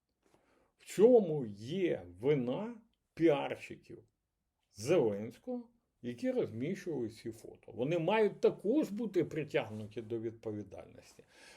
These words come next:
Але в цьому випадку з нау,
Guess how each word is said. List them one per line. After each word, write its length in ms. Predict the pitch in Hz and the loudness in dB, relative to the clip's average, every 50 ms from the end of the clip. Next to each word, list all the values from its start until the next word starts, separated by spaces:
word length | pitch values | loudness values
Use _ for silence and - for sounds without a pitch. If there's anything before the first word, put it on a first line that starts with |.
| - _ _ _ - | -20 _ _ _ 2
Але 360 | 156 175 185 196 214 233 220 | 6 6 10 12 12 12 12
в 80 | - | 10
цьому 580 | - - - - 202 247 277 285 254 240 220 202 | 6 -6 0 6 8 10 12 12 12 12 10 10
випадку 800 | 175 156 180 226 254 269 220 208 208 160 - - - 135 123 110 | 10 6 2 2 4 2 2 0 -2 -4 -6 -6 -6 -4 -4 -4
з 120 | 107 113 | -4 -2
нау, 640 | 131 143 175 233 269 285 285 254 190 135 107 101 | 0 2 4 4 4 6 6 6 6 6 4 0